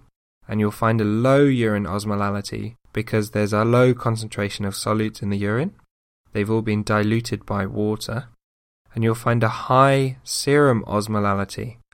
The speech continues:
as there's a high concentration of solutes in the blood. The next test is called a water deprivation test.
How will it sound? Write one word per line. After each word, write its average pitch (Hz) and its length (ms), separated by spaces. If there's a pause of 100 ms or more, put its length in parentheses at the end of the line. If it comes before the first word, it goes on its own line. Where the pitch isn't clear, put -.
(100)
as 110 180
there's 101 200
a 101 200
high 143 200
concentration 107 920
of 104 260
solutes 107 640
in 104 160
the 95 80
blood. 107 360 (1000)
The - 80
next - 300
test 131 320
is 110 120
called 113 260
a 107 40
water 117 460
deprivation 107 720
test. - 500